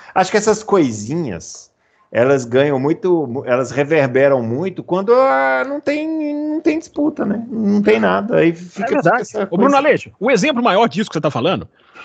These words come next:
Speaker 2: é o mercado de pilotos. O ano
Speaker 1: É.
Speaker 2: passado, a gen-, a gente teve bomba de piloto abandonando, do Piastri, Alonso trocando de
Speaker 1: Isso.
Speaker 2: equipe.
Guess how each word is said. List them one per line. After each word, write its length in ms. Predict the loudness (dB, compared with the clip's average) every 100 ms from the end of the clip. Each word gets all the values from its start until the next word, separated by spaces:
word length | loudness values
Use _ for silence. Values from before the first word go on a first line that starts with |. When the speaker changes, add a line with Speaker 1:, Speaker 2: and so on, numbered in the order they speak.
| -12
Speaker 2:
é 280 | -2 -2 -2 _ _ _ -6
o 80 | -2
mercado 340 | 0 0 -2
de 60 | -2
pilotos. 580 | -2 -2 -2 -6 -20 _ _ _ 0
O 60 |
ano 80 | 0
Speaker 1:
É. 60 | 2
Speaker 2:
passado, 420 | 2 2 0 -2
a 60 | -14
gen-, 140 | -12 -6
a 60 | -4
gente 240 | -4 -2
teve 200 | -2 -2
bomba 360 | 2 2 4 0
de 100 | 0
piloto 300 | 0 0 0
abandonando, 500 | 0 2 2 0 0
do 80 |
Piastri, 480 | 0 0 0 -2 -2
Alonso 320 | 0 2 2
trocando 300 | 2 2 0
de 80 | -4
Speaker 1:
Isso. 100 | -10
Speaker 2:
equipe. 400 | -8 -8 -4 -6